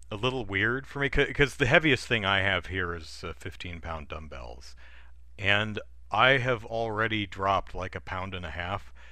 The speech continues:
I, I weighed myself this, I, I'm usually about two twenty. I weighed myself this morning, I was, like, two eighteen something, <laughs> so I'm s-, <laughs> I'm s-, I'm start,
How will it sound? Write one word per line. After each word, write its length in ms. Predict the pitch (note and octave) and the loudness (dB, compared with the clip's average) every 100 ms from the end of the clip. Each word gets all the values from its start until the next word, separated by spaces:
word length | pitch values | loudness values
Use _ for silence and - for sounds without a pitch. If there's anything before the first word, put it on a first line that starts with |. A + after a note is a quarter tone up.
| - - | -4 6
I, 140 | A#2 | 6
I 160 | A2 A#2 | 6 4
weighed 300 | A2+ B2 A2+ | 6 6 4
myself 400 | G#2 - G#2 - | 2 2 0 -2
this, 200 | F#2+ - | -10 0
I, 100 | A#2 C3+ | 2 2
I'm 140 | D3+ | 2
usually 260 | G#3 G3 D3+ | 2 2 6
about 200 | B2+ - | 6 6
two 140 | B2+ | -4
twenty. 440 | - G#2+ A2+ C3+ - - - - - | -4 2 2 2 -4 -16 -16 -14 6
I 300 | A2 A2+ A2+ | 12 12 12
weighed 260 | A2 C3 C3+ | 10 4 4
myself 380 | A#2+ - B2 | 2 2 0
this 220 | - - A2 | -2 -8 -4
morning, 360 | G#2 A2 G#2+ | 0 2 4
I 120 | G2 | 4
was, 100 | G2 | 4
like, 220 | G2+ F#2+ - | 2 0 -2
two 200 | A2 F#2+ | -4 -4
eighteen 420 | F#2 - F#2+ G2 | -4 -4 -4 -2
something, 460 | - G#2+ - A2 | 0 0 0 -2
<laughs> 120 | G2 - | 0 2
so 80 | - | 4
I'm 260 | D#3 B2+ - | 6 6 4
s-, 140 | - - - - | 2 -2 -12 -4
<laughs> 80 | E3+ - E3+ - D#3+ - | -2 0 -2 0 -4 -2
I'm 100 | D#3+ - | -6 -4
s-, 280 | D#3+ - - - C#4 - - | -4 -4 -6 -6 -4 -2 2
I'm 100 | - | 2
start, 420 | - - A3 G#3+ | 2 2 4 4